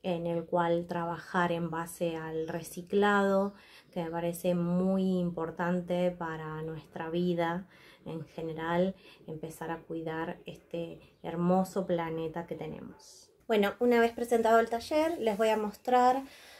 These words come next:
algunos ejemplos, em,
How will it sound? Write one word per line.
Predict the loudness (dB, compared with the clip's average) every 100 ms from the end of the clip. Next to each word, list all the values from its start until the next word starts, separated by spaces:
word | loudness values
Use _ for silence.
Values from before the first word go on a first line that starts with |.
| -6
algunos | -2 2 2 0 -2
ejemplos, | -4 4 6 8 6 4 2 4 4 0 -12 _
em, | -2 -2 -2 -4 -6 -6 -8 -10